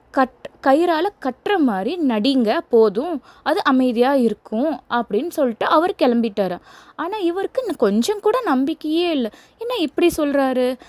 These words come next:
சரி, எதுக்கும் நம்ம வந்து முயற்சி பண்ணி பார்க்கலாம்" அப்படின்னு போயிட்டு எல்லா கழுதைகளோடும் நிக்க வச்சு சும்மா கயிறு கட்டுற மாதிரி கழுத்துலையும் மரத்துலையும் கட்டினாராம்.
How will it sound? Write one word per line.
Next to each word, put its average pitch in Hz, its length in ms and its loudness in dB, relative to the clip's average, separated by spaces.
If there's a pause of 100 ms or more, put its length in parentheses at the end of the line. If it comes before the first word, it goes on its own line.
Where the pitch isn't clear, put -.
(160)
சரி, - 340 -4
எதுக்கும் 320 460 -2
நம்ம 339 280 0
வந்து 294 380 0
முயற்சி 330 400 -2
பண்ணி 269 240 -4
பார்க்கலாம்" 254 640 0
அப்படின்னு 240 520 -4
போயிட்டு 226 380 -2 (460)
எல்லா 294 320 2
கழுதைகளோடும் 254 800 -2
நிக்க 247 320 0
வச்சு 196 320 -4 (300)
சும்மா 330 320 0
கயிறு 302 400 0
கட்டுற 247 240 -4
மாதிரி 233 280 -4
கழுத்துலையும் 247 640 -2
மரத்துலையும் 269 560 -4
கட்டினாராம். 254 560 -2